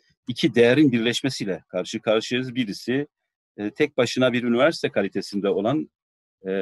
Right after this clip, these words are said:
ve çok yakın topraklardan, Merzifon'dan doğmuş olan bu toprakların insanı sayılacak, e, Sayın Hocam Nevzat Tarhan'la birlikteyiz. Bir diğeri de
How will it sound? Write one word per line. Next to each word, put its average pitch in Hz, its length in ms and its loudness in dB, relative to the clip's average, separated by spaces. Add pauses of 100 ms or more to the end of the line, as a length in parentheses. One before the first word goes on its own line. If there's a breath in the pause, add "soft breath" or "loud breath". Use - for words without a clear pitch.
(240)
ve 92 100 -8
çok 151 220 -2
yakın 151 240 -2
topraklardan, 71 680 -6
Merzifon'dan 80 760 -4
doğmuş 76 380 -8
olan 82 260 -6
bu 90 60 -12
toprakların 98 540 -4
insanı 85 420 -4 (420 soft breath)
sayılacak, 87 520 -6 (280)
e, 85 220 -6
Sayın 95 240 -4
Hocam 110 260 -2
Nevzat 107 380 -2
Tarhan'la 95 680 0
birlikteyiz. 156 580 -2
Bir 123 180 -2
diğeri 80 280 -8
de 175 180 0